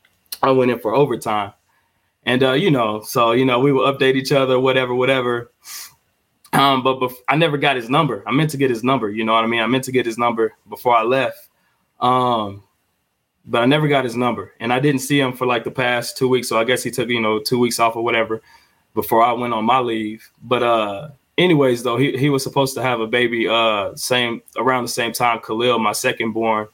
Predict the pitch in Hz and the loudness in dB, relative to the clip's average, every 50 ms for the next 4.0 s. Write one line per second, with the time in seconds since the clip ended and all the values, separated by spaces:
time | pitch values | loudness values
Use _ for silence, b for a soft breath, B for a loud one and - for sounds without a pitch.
0 | _ _ _ _ _ _ _ _ _ _ _ - 101 104 101 104 104 113 120 123 | _ _ _ _ _ _ _ _ _ _ _ -2 -2 -2 0 0 0 0 2 2
1 | 120 113 104 101 101 98 _ _ _ _ _ _ _ _ _ _ _ _ _ - | 2 2 0 -2 -4 -8 _ _ _ _ _ _ _ _ _ _ _ _ _ -4
2 | 110 110 110 120 117 110 107 104 104 107 107 - 143 131 123 123 123 117 117 - | -2 2 2 2 2 2 2 2 0 0 0 0 0 0 0 0 -2 -2 -2 -4
3 | - 107 110 120 135 151 - - 101 117 113 110 110 110 110 110 107 104 101 98 | -4 -2 0 2 2 2 2 -2 -4 -4 -4 -2 -2 0 -2 -2 -4 -6 -8 -10